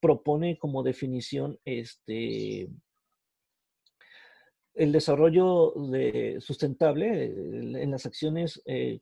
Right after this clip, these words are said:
que tenemos en la globalización por el Departamento de Energía y la, y la onu, este, que son estos diecisiete pasos que nosotros tenemos aquí y que dentro de estos diecisiete pasos o tareas para cumplir en el desarrollo sustentable del mundo,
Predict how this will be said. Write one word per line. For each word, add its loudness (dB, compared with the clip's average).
que -6
tenemos -4
en -6
la -8
globalización -6
por -4
el -4
Departamento -8
de -6
Energía -8
y -8
la, -12
y -4
la 0
onu, 2
este, -6
que -6
son -2
estos -2
diecisiete -4
pasos -6
que -8
nosotros -10
tenemos -8
aquí -8
y -6
que -6
dentro -6
de -2
estos -6
diecisiete -8
pasos -10
o -2
tareas -4
para -6
cumplir -8
en -8
el -4
desarrollo -8
sustentable -6
del -2
mundo, 0